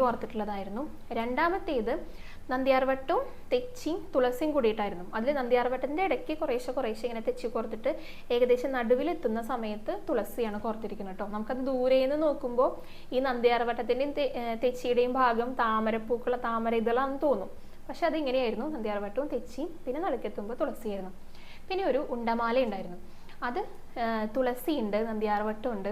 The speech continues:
തെച്ചിയുണ്ട്. ഇത് മൂന്നും ഇങ്ങനെ മാറി മാറി കോർത്തിട്ടുള്ള ഒരു ഉണ്ടമാലയായിരുന്നു ട്ടോ. അതിന് നടുക്കാണ്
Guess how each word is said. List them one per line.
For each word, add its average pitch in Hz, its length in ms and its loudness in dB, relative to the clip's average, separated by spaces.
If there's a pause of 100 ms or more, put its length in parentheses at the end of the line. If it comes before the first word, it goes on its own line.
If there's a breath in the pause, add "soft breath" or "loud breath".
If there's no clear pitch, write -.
(120)
തെച്ചിയുണ്ട്. 214 500 -4 (140)
ഇത് 277 80 -4 (100)
മൂന്നും 262 340 2
ഇങ്ങനെ 220 180 0 (100)
മാറി 254 300 -2
മാറി 214 180 -2 (100)
കോർത്തിട്ടുള്ള 190 560 -8 (160)
ഒരു 190 120 -8 (180)
ഉണ്ടമാലയായിരുന്നു 190 720 -4
ട്ടോ. 202 80 -4 (540 loud breath)
അതിന് 269 320 -2
നടുക്കാണ് 220 640 -2